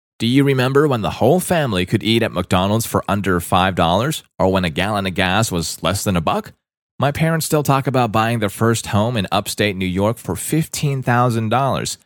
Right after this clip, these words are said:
Try doing that anywhere in the U S today, even at ten times that price.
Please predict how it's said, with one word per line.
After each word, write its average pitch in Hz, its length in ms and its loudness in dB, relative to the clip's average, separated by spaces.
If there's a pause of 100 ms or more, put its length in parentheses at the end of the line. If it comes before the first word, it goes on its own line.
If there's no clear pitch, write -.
(240)
Try 98 320 -2
doing 98 300 -2
that 95 240 0
anywhere 95 580 2
in 90 80 0
the 78 100 -2
U 98 240 2
S 95 200 2
today, 87 560 -4
even 143 240 -4
at 139 120 -4
ten 143 280 -2
times 127 420 -2
that 135 260 -2
price. - 440 -6